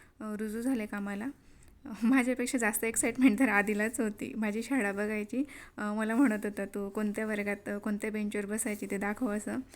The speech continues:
अ, मग मी त्याला माझा सातवीतला वर्ग दाखवला. आणि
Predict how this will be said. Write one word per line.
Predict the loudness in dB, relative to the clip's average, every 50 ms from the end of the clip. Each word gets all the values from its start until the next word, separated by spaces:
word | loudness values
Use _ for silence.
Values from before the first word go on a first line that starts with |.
| -20 -20 -20 -18 -12 -8
अ, | -6 -4 -4 -2
मग | -2 -2
मी | -2 -2
त्याला | -2 -2 -2 -2
माझा | -2 -2 0 0 0 -2 -2 -4 -4
सातवीतला | -4 -4 -4 -2 -4 -4 -4 -4 -2
वर्ग | -2 -2 -2 -2 -2
दाखवला. | -2 -2 -2 0 0 0 0 0 -2 -4 -6 -8 -10 _ _ _ _ _ _ _ _ _ -14
आणि | -12 -10 -8 -8 -8 -8